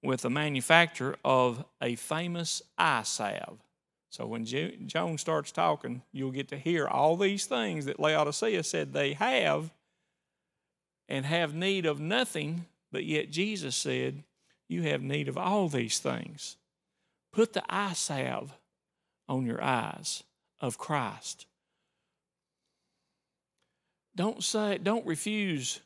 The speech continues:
relief funds to rebuild your earthquake city.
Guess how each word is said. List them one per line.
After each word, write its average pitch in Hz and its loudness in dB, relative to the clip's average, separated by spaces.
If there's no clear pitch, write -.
relief 165 4
funds 117 -2
to 143 2
rebuild 147 4
your 139 2
earthquake 143 8
city. 113 6